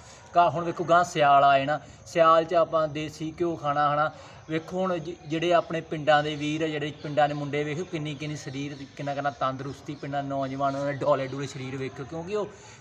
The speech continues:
ਘਰ ਦਾ ਦੇਸੀ ਘਿਓ, ਘਰ ਦਾ ਮੱਖਣ, ਘਰ ਦੀ ਮਲਾਈ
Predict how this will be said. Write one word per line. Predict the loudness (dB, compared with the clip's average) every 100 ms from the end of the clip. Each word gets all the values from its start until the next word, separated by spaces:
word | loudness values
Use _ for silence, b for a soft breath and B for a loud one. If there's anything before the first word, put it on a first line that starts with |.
| 0
ਘਰ | 2 4
ਦਾ | 4 2
ਦੇਸੀ | 0 -8 -8 -8 -4
ਘਿਓ, | -6 -6 -12 -20 -20 -20 0
ਘਰ | 4 4
ਦਾ | 4 2
ਮੱਖਣ, | 2 -4 -8 -8 -8
ਘਰ | -16 -2 0 0
ਦੀ | -2 -4 -4
ਮਲਾਈ | -2 0 0 -2